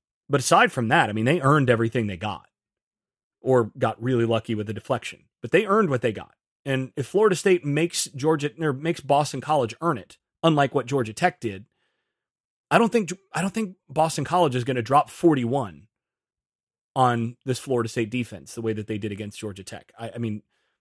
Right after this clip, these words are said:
eight point seven one yards per play. I mean, the next closest on the season that they had to that against anybody with a pulse was five point seven seven yards per play against Mizzou early in the year, where they also scored forty-one points.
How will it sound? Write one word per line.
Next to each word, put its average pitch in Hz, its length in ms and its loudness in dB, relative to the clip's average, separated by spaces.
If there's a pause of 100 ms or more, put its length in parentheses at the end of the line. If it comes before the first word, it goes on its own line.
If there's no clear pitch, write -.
(200)
eight 165 180 2
point 160 280 -2
seven 143 340 0
one 131 180 -2
yards 120 320 0
per 113 120 -16
play. 107 280 -6
I 92 60 -12
mean, 123 140 -4
the 135 60 0
next 185 200 -4
closest 160 640 0
on 147 160 -2
the 120 60 -6
season 104 640 -8
that 131 180 -6
they 123 140 -2
had 143 300 -4
to 120 100 -10
that 92 260 -12 (640)
against 131 340 0
anybody 123 480 0 (160)
with 117 120 -2
a - 40 -8
pulse - 600 -4 (760)
was 147 100 -2
five 175 220 2
point 156 220 -2
seven 143 320 -2
seven 120 520 0
yards 131 280 0
per - 100 -10
play 123 220 2
against 120 260 -4
Mizzou 113 480 0
early 131 260 0
in 104 60 -4
the 101 80 -6
year, 117 180 -4
where 92 120 -12
they 143 80 -2
also 131 260 2
scored 113 320 -2
forty-one 110 460 -2
points. 101 480 -12